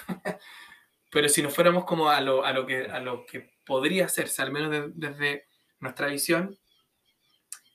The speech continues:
eh, ¿cómo te verías tú en un segundo escenario, ya, pues, saliendo del primer escenario más odioso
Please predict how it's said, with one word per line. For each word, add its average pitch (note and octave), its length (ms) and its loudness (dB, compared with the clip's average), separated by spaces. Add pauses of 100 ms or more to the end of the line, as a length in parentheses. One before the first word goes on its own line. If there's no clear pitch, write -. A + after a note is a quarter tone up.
eh, C#3 680 -4 (400)
¿cómo F3+ 200 4
te F3+ 80 8
verías F3+ 280 6
tú F#3 140 2
en F3+ 80 4
un F3 80 2
segundo F#3 320 2
escenario, D3 400 0
ya, D3 180 -2
pues, - 200 -8
saliendo D3 500 -6 (300)
del B2+ 120 -10
primer C#3 220 -2
escenario C#3+ 400 2
más C#3+ 160 4
odioso D3+ 680 0